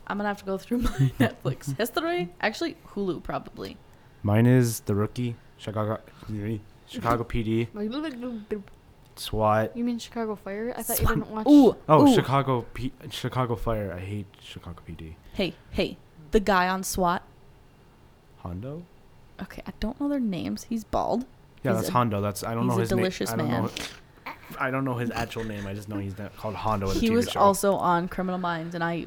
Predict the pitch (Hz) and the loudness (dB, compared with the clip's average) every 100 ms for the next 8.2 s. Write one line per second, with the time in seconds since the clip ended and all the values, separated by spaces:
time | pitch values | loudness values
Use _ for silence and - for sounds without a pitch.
0 | - - 107 98 92 90 - - - - | -8 -6 -4 -2 -4 -6 -8 -10 -8 0
1 | 240 294 320 - 165 147 - - - - | 4 4 4 0 -2 -8 -10 -8 -8 -6
2 | 185 - - - - - 117 117 131 143 | -10 -14 -18 -16 -6 0 2 4 2 2
3 | 135 - 117 123 123 120 - 117 120 117 | 0 -2 -4 -2 0 -2 0 2 2 2
4 | 104 - 113 110 113 113 - - - - | -2 -6 -2 0 2 0 -4 -16 -20 -20
5 | - - - 117 120 117 117 113 113 110 | -20 -14 -4 0 0 0 0 0 -2 -6
6 | - - - - - - - - - - | -12 -20 -20 -20 -20 -20 -20 -20 -20 -20
7 | - - - - - - 110 110 110 107 | -20 -20 -20 -20 -18 -6 -2 0 -2 -2
8 | 101 95 | -4 -6